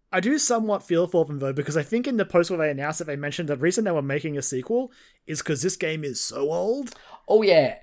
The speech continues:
Speaker 2: I-, it's,
Speaker 1: They
Speaker 2: they, I think they mentioned about the fact that it was, like, essentially duct taped together b-,
Speaker 1: Yeah,
Speaker 2: behind the scenes.
Speaker 1: so
Speaker 2: Yeah.
Speaker 1: <laughs> they almost
Speaker 2: It's
Speaker 1: might need to remake it to do it. <laughs>
Speaker 2: Yeah, which, you know,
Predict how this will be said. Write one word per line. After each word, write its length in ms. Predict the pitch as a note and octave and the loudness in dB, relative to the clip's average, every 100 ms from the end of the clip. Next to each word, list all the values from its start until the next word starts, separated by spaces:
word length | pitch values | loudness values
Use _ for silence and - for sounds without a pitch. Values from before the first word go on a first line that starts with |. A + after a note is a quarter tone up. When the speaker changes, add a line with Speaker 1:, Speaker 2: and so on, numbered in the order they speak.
| - | 0
Speaker 2:
I-, 140 | D#3 | 0
it's, 180 | E3 D3+ | 0 -6
Speaker 1:
They 100 | - | -2
Speaker 2:
they, 320 | F3 D3 E3 - | 4 4 4 -2
I 80 | C3+ | -2
think 220 | G3 - | -2 4
they 120 | F#3+ | 4
mentioned 340 | E3 D#3 E3 | 4 0 2
about 340 | D3 C#3 C3+ C3 | 4 6 4 4
the 160 | C3 | 2
fact 180 | A#2 B2+ | 4 2
that 80 | C3 | 0
it 80 | B2+ | 0
was, 160 | B2+ | 0
like, 140 | C3 B2+ | 0 -2
essentially 360 | - C#3 C#3+ | -2 0 0
duct 380 | A2+ B2 B2 - | 0 0 -2 -6
taped 340 | - A#2 - - | -4 -4 -4 -8
together 460 | A2+ A2 G#2+ A2 - | -4 -2 -4 -6 -6
b-, 120 | A3+ G3 | -4 6
Speaker 1:
Yeah, 300 | G#3 F3 D3 | 8 8 6
Speaker 2:
behind 160 | B2 | 2
the 60 | C#3 | -4
scenes. 360 | - D#3 C#3 | -2 2 4
Speaker 1:
so 100 | F#3 | 4
Speaker 2:
Yeah. 240 | E3 B2 A3 - - - - _ | 4 4 2 0 -16 -20 -20 _
Speaker 1:
<laughs> 500 | _ _ _ _ _ | _ _ _ _ _
they 160 | F#3+ G3+ | 2 2
almost 260 | G#3+ B3 | 2 0
Speaker 2:
It's 80 | B3+ | 0
Speaker 1:
might 120 | F#3 | 0
need 140 | F#3 E3+ | -2 0
to 100 | E3+ | 2
remake 500 | E3 D#3+ D3+ D#3 D#3 | 2 2 2 0 2
it 200 | C#3 - - - | 0 -2 -20 -8
to 100 | D3+ | -6
do 220 | C3+ D3 B2 | 0 -2 -2
it. 80 | C3+ - - - | -8 -8 -10 -10
<laughs> 300 | _ - C3 | _ -10 4
Speaker 2:
Yeah, 280 | A3+ G#3+ C#3+ | 8 8 8
which, 440 | C3+ D3+ - - | 6 2 0 -8
you 140 | F#3+ | -6
know, 220 | D#3+ A#2+ | -4 -4